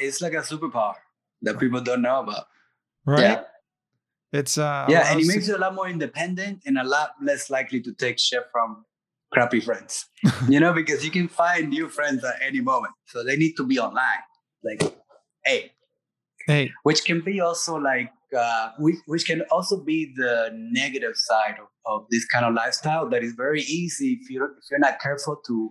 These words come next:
Speaker 1: maintain a lot of surface relationships,
Speaker 2: Hmm.
Speaker 1: you know? Specifically when you're traveling along, uh, you're traveling around all the time, uh,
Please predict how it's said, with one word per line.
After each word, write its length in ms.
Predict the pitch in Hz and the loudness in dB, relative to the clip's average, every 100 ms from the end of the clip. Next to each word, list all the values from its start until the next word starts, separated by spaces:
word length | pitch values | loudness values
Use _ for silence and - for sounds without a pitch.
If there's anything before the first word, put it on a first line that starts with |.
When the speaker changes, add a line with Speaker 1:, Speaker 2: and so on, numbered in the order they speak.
| - | -2
Speaker 1:
maintain 420 | 113 110 107 123 | 0 0 -2 -2
a 60 | 120 | 0
lot 120 | 113 | 2
of 80 | 110 | 2
surface 600 | - 120 117 117 107 - - | 2 0 -2 -4 -6 -6 0
relationships, 760 | 110 110 107 101 - - - _ _ _ _ - | 2 2 -2 -4 -6 -10 -20 _ _ _ _ -8
Speaker 2:
Hmm. 180 | 113 101 - | -6 -6 -2
Speaker 1:
you 120 | 107 | 2
know? 220 | 110 120 - _ _ _ _ - | 4 2 -2 _ _ _ _ -6
Specifically 520 | - 120 151 160 156 | 0 2 2 0 0
when 160 | 139 127 | 2 2
you're 120 | 120 | 0
traveling 500 | - 131 127 127 127 | -2 0 0 -2 -4
along, 640 | 117 117 117 117 117 117 113 | -4 -2 -2 -2 -6 -12 -4
uh, 180 | 123 110 110 113 107 | -2 -2 -6 -10 -4
you're 140 | 120 120 | -2 2
traveling 420 | 135 131 135 127 | 2 4 4 2
around 360 | 120 120 120 113 | 2 -2 -4 -4
all 160 | 113 | 0
the 140 | 120 120 - | 0 0 -2
time, 400 | 127 135 143 143 _ 107 | -2 0 -2 -4 _ 0
uh, 300 | 107 104 101 | 2 2 -2